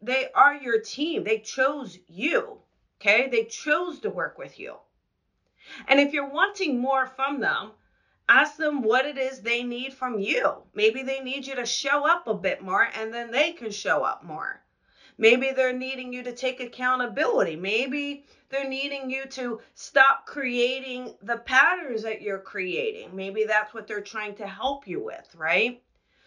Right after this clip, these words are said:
So once you understand, "Hey, wait a second, we've got this relationship. It's not one way.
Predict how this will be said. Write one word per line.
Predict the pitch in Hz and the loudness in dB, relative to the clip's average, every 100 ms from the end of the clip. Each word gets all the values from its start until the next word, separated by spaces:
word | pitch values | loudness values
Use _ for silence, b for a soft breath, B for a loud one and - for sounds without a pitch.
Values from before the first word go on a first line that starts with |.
| b b | b b
So | - 262 | 4 4
once | 262 320 427 403 | 8 6 6 2
you | 320 | 0
understand, | 285 254 247 - 277 254 240 | -2 -4 -6 -4 0 0 0
"Hey, | 294 | -2
wait | 294 302 294 | -2 -2 -4
a | |
second, | 214 170 180 185 | -6 -6 -6 -6
we've | 220 | -4
got | - 262 - | 4 4 4
this | 294 269 | -4 -10
relationship. | 233 220 214 226 - 185 175 - 170 127 - _ _ _ _ _ _ _ - | -4 -2 2 0 -2 -8 -10 -6 -4 -2 -4 _ _ _ _ _ _ _ -2
It's | 226 240 247 | -2 0 4
not | 277 311 - | 6 6 2
one | 254 269 240 | -2 -2 -2
way. | 220 247 170 156 226 | 2 4 2 -2 -10